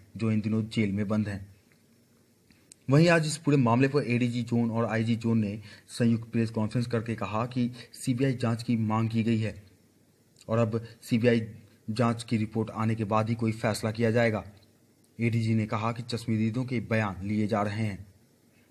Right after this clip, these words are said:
वहीं हादसे में घायल पीड़िता की हालत नाजुक बनी हुई है। लखनऊ सीबीआई की पांच सदस्यीय टीम भी ट्रॉमा सेंटर पहुंची है, जहां पीड़िता के परिजनों से बातचीत कर रही है। वहीं कार दुर्घटना के मामले में दोनों ही गाड़ियों की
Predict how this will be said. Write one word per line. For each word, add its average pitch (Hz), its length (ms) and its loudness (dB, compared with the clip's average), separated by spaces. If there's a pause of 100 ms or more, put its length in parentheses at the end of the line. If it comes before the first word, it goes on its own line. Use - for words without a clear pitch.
वहीं 120 200 2
हादसे 113 380 0
में 117 120 2
घायल 107 280 -2 (140)
पीड़िता 113 280 -2
की 117 180 -10
हालत 110 440 -4 (100)
नाजुक 110 440 0
बनी 113 200 2
हुई 113 220 2
है। 92 120 -4 (1080)
लखनऊ 151 300 4
सीबीआई 147 400 0
की 143 200 -4
पांच 127 280 0
सदस्यीय 117 400 -2
टीम 117 260 2
भी 110 160 -2
ट्रॉमा 110 300 -2
सेंटर 110 320 -6
पहुंची 113 320 -4
है, 98 180 -6 (460)
जहां 110 260 -2
पीड़िता 113 360 -2
के 117 160 -2
परिजनों 113 400 0
से 113 180 -4
बातचीत 107 520 -4
कर 110 120 -2
रही 107 220 -4
है। 92 140 -12 (640)
वहीं 110 160 -2
कार 107 220 2
दुर्घटना 104 440 -4
के 110 120 -6
मामले 107 380 2
में 110 260 0
दोनों 117 260 2
ही 123 100 -2
गाड़ियों 110 360 0
की 110 200 -4